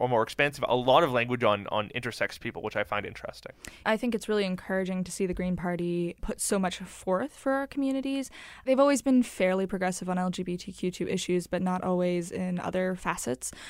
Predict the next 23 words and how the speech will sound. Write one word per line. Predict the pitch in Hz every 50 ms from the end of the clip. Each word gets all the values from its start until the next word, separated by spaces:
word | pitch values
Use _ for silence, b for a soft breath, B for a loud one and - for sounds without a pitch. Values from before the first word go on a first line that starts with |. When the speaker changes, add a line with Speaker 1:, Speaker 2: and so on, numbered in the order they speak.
| B B B
Speaker 2:
I, | - - - - - - 226
I |
think | - 254 254
it | 247
was | 226 202 202
really | 214 208 208 -
interesting | 208 196 208 208 - - 196 196 190
to | 185 - 202 196 185
point | - - - 208 185 185 180
out, | 180 170 - -
again, | 165 - 151 180 185 185
yeah, | 180 180 -
intersex | - 190 - 202 190 - 185 180 - - - -
folks. | - 175 170 175 190 - - - - -
No | 185 185 196 196 185
other | 190 180 185 185
party | 185 - - 190 185 180 180 180
is | 175 185
really | 180 170 175 180
talking | - - - - 180 - 208 220
about | 226 240 240 -
intersex | - 233 - 247 - - 233 - -
folks. | - 233 226 220 - - - -